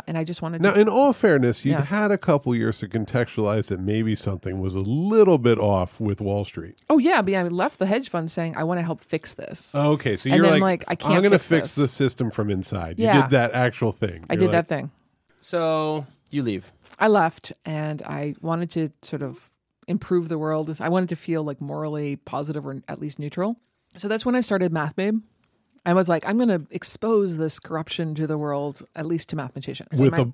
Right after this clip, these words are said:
Speaker 2: with a blog.
Speaker 1: With a blog, of course.
Speaker 2: Of
Speaker 1: It was,
Speaker 2: course.
Speaker 1: it was twenty eleven, man. That's what we did.
Speaker 2: <laughs>
Speaker 1: Um, but in the meantime, I also needed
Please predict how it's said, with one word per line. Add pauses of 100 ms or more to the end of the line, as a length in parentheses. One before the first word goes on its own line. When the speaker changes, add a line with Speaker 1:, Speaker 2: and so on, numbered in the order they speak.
(120)
Speaker 2:
with
a
blog.
Speaker 1:
With
a
blog,
of
course.
Speaker 2:
Of
Speaker 1:
It
was,
Speaker 2:
course. (140)
Speaker 1:
it
was
twenty
eleven,
man.
That's
what
we
did. (320)
Speaker 2:
<laughs>
Speaker 1:
Um, (260)
but
in
the
meantime,
I
also
needed